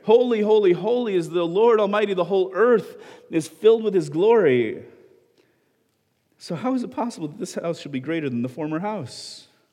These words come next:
Well, that's where something new enters in, in ways that can never be expected. There were temples built.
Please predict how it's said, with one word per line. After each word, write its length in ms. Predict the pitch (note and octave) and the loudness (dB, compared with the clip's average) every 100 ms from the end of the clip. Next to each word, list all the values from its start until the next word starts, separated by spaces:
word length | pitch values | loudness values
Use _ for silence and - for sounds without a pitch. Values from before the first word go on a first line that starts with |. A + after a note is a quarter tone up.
| _ _ _ _ _ _ _ _ _ _ _ _ _ _ _ _ _ _ _ _ _ _ _ _ _ _ _ _ _ _ - | _ _ _ _ _ _ _ _ _ _ _ _ _ _ _ _ _ _ _ _ _ _ _ _ _ _ _ _ _ _ -10
Well, 180 | G2 G2+ | -8 -6
that's 240 | G#2 - | -6 -4
where 320 | A2 G#2 G2 F#2+ - _ _ _ _ _ _ _ _ _ _ _ _ _ _ _ _ | -2 -2 -4 -12 -20 _ _ _ _ _ _ _ _ _ _ _ _ _ _ _ _
something 420 | - A2+ A2+ G#2+ | -10 -6 -4 -2
new 240 | B2 G#2 | -2 -2
enters 360 | F2+ - F#2 F2+ | -6 -10 -12 -12
in, 260 | D#2+ D#2+ - _ _ _ _ _ _ _ _ _ _ _ _ _ _ _ _ _ _ _ _ | -14 -16 -20 _ _ _ _ _ _ _ _ _ _ _ _ _ _ _ _ _ _ _ _
in 160 | G#2 A2 | -8 -2
ways 220 | A#2 A#2+ | 0 0
that 100 | B2 | -6
can 120 | B2+ | -4
never 180 | A#2 A#2 | -4 -2
be 80 | A#2+ | -2
expected. 420 | A#2 D#3 - A#2 | -2 -8 -8 -4
There 160 | B2+ C3+ | 0 0
were 220 | D#3 F3 | 0 -2
temples 460 | F3 D3+ C3+ A2+ | -4 -8 -8 -10
built. 320 | G2 F2+ E2+ | -10 -10 -10